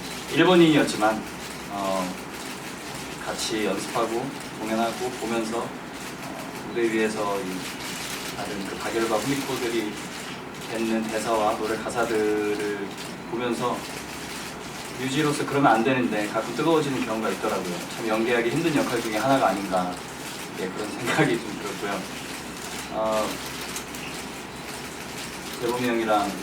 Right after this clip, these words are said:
지혜를 두고 먼저 막공을 하게 돼서 좀 먼저 맞춰서 좀 죄송하단 말 좀 드리고 싶고요.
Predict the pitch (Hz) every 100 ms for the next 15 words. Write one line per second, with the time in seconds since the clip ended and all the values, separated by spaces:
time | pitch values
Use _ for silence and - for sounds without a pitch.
0 | - - - 110 104 98 92 - - -
1 | - - - 104 92 117 117 110 110 123
2 | 117 110 107 - - - - - - 92
3 | 90 110 107 104 98 95 - - 127 120
4 | 107 107 - 90 87 98 104 98 92 -
5 | - - - - - - 104 101 92 92
6 | - 107 98 104 98 92 - - - -
7 | 113 110 107 98 92 92 92 92 87 104
8 | 95 - - 107